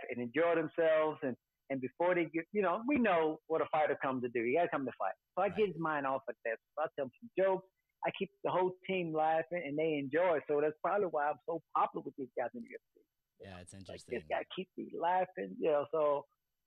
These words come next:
Speaker 1: I think that helps a lot for a fighter. So that's probably why, uh, I'm most popular. Blah, blah, blah, blah. Man, my mind, my, my, my mind and brain is going faster than my mouth.
Speaker 2: <laughs>
Speaker 1: Uh, so I guess that would be it.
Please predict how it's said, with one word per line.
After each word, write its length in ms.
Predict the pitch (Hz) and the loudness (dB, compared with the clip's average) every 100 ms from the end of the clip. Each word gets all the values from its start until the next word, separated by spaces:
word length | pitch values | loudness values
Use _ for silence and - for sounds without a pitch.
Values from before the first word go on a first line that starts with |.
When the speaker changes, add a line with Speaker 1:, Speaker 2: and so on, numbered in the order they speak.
| - | -8
Speaker 1:
I 40 | |
think 260 | 147 233 226 233 _ _ _ - | -2 0 -2 -6 _ _ _ 0
that 140 | 185 | 2
helps 320 | 165 160 151 - | 4 2 2 0
a 40 | |
lot 220 | 135 120 | -2 -2
for 120 | 123 | -6
a 40 | 120 | -6
fighter. 280 | 123 117 113 | -2 -2 -2
So 80 | 147 | 0
that's 160 | 165 175 | 0 0
probably 260 | 165 143 123 | 2 2 2
why, 220 | 120 117 113 _ _ _ _ _ - | 0 -2 -4 _ _ _ _ _ -8
uh, 180 | - 120 | -2 0
I'm 60 | 117 | 0
most 160 | 139 135 | -2 -2
popular. 280 | - 127 - - - | -2 -2 -4 -12 -2
Blah, 160 | 139 | 0
blah, 140 | 127 123 | 2 2
blah, 100 | 120 | 2
blah. 220 | 117 104 - | 2 -2 -6
Man, 260 | 120 147 127 | -2 0 2
my 100 | 117 | 0
mind, 280 | 120 131 123 | 0 0 0
my, 80 | 117 | -2
my, 200 | 123 139 - | -2 -4 -2
my 140 | 123 | -2
mind 320 | 143 170 175 | 0 2 2
and 120 | 156 | 0
brain 260 | 135 147 151 | 0 0 0
is 100 | 135 | -2
going 200 | 147 139 120 | 0 0 2
faster 280 | 143 127 131 | 0 0 -4
than 100 | 127 | -4
my 80 | |
mouth. 280 | 123 135 120 - | -2 -2 -2 -6
Speaker 2:
<laughs> 80 | 101 _ _ _ _ _ _ _ _ 120 | -14 _ _ _ _ _ _ _ _ -6
Speaker 1:
Uh, 260 | 117 113 107 _ _ _ | -4 -4 -6 _ _ _
so 80 | - | -2
I 100 | 147 | 0
guess 160 | 147 139 | 2 2
that 120 | 143 | 0
would 140 | 135 127 | 0 -2
be 160 | 127 | -2
it. 220 | 120 113 | -2 -2